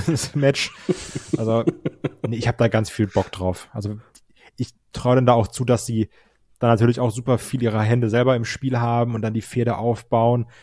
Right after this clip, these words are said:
und da vieles Gutes mit reinschreiben, was sie schön erzählt über lange Zeit, also wirklich über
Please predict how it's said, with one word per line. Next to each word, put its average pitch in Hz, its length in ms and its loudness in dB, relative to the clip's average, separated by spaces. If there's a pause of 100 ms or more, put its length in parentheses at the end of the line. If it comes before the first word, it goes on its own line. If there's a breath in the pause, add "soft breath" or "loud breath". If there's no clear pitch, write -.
(140 loud breath)
und 117 100 -4
da 110 60 0
vieles - 360 -10
Gutes 117 200 -6
mit 117 160 -4
reinschreiben, 110 560 -2
was 107 140 -2
sie 110 80 -6
schön 123 280 2
erzählt 127 500 -2
über 110 160 -4
lange 113 260 0
Zeit, 117 280 -4
also 110 120 -6
wirklich 113 160 -10
über 113 200 -4